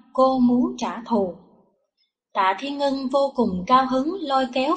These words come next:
Phong Khải Trạch đi trên đường. Bây giờ vẫn còn đang vui vẻ cười trộm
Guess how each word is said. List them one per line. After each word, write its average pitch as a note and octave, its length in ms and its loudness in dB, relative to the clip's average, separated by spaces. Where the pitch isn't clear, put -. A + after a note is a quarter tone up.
Phong C4 260 -2
Khải G3+ 160 -4
Trạch - 280 -6
đi C4 220 -2
trên C4 200 2
đường. F#3 260 -2
Bây C#4+ 180 2
giờ G3+ 380 4
vẫn G#3 240 -2
còn G3 260 0
đang C4+ 240 -2
vui C4+ 180 -4
vẻ G3+ 360 -4
cười F#3+ 240 -4
trộm E3+ 300 -6